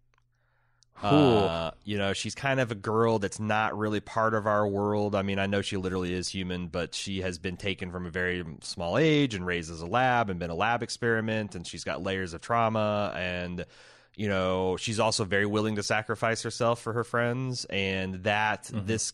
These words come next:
Speaker 2: one char-, it's, it's, she's the only character that, like, touches every person, every main person's cast's life.
Speaker 1: Yeah.
Speaker 2: You know, um,
Speaker 1: Especially now that she's sort of been adopted by Joyce, it seems.
Speaker 2: Right.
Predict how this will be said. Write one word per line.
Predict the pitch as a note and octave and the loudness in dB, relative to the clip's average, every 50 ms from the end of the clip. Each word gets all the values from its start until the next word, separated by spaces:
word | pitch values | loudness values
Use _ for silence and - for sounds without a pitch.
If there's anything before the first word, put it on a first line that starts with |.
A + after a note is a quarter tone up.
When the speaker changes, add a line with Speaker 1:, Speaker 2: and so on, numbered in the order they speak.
| _ - | _ -10
Speaker 2:
one | G#2+ G#2 A2+ A2 A2 A2 G2+ | -4 0 2 2 2 0 -2
char-, | - - A2+ A2 A2 A2 | -6 -4 -2 0 0 0
it's, | - G2+ A2 - | -2 -4 -6 -2
it's, | - B2+ C3 - - - - | -2 -2 -2 -2 -4 -4 -2
she's | - F3+ F3 D3+ | -2 -2 -2 0
the | D#3 - - | -2 0 2
only | D#3 F3+ F#3+ G#3 G3 F3 | 2 2 4 4 2 0
character | D#3 - - - D3 C3+ C3+ C3 A#2+ - - A2+ G2+ G2 | -2 -2 -2 0 2 4 4 4 2 2 0 -2 0 0
that, | G2 F2+ G2 - | 0 -2 -4 -4
like, | - G2+ G2+ G2 F#2 - - | 0 0 0 0 0 -4 -4
touches | - - B2 - - - A2+ G#2+ G2+ F#2+ F2+ - | 0 0 0 0 0 -4 -4 -4 -4 -4 -4 -2
every | - G#2+ G#2 F#2+ G#2 G2+ | -2 -2 0 0 -4 -6
person, | F2+ - G#2 G2+ F#2+ - - G2+ G2 F#2 F#2 F#2 - - | -4 -2 -4 -2 -2 -2 -4 -4 -4 -4 -4 -4 -2 0
every | A2+ A2 A2 A2 | 0 0 0 0
main | G#2 G2+ G#2 G#2 G#2 G2 F#2 | 0 0 0 0 0 0 -2
person's | - G#2+ G2 - - F#2 F2+ - | -2 -2 -2 -2 -4 -6 -6 -8
cast's | - - F#2 F2+ E2+ F2 - - - - - - - - - - - G2 | -4 -4 -2 -2 -2 -2 -4 -6 -8 -8 -10 -12 -16 -20 -20 -14 -6 -2
life. | G2 E2+ - - - - - - - _ _ - | -2 -2 -2 -4 -12 -18 -18 -20 -20 _ _ -4
Speaker 1:
Yeah. | - B2 A#2 A2 - - | 0 2 2 2 0 -4
Speaker 2:
You | F#2 F#2+ | -6 -4
know, | F#2 F2 E2+ E2+ F2 F2 - - - | -2 -2 -2 -2 -2 -4 -6 -6 -4
um, | F#2+ F#2+ F#2+ F#2 F2+ F2+ F2 E2+ E2+ E2+ | -2 -2 0 0 -2 -2 -2 -4 -4 -4
Speaker 1:
Especially | E2 - C#3+ C#3 B2+ A#2+ A2 | -2 0 0 2 2 2 2
now | A2 A2 G#2+ G#2 | 4 2 2 0
that | G#2 - | 0 -2
she's | - G#2+ - | -4 -6 -4
sort | - B2 A2 | -2 -4 -2
of | G#2 G2 | -2 -2
been | G#2+ G2+ G2 G2 F#2 F#2 F2+ | -2 -2 -4 -4 -6 -8 -10
adopted | F2+ F2+ - G#2 A2+ C#3+ - - F#3+ | -10 -8 -6 -2 -4 -2 -2 -2 -2
by | F#3+ A3 G#3+ | 0 0 0
Joyce, | G3+ G#3+ A3 A3+ A3+ G#3 - G#3+ | 0 0 2 2 2 0 -2 -6
it | F#3+ - | -10 -6
seems. | - G#3+ G#3 G#3+ G#3+ G#3+ G3+ - - | -2 0 0 2 0 0 -2 -4 -8
Speaker 2:
Right. | G3 - - G2 F#2 E2+ D#2 D2 C#2 B1+ B1+ B1+ | -4 0 2 2 4 2 2 0 -2 -4 -6 -8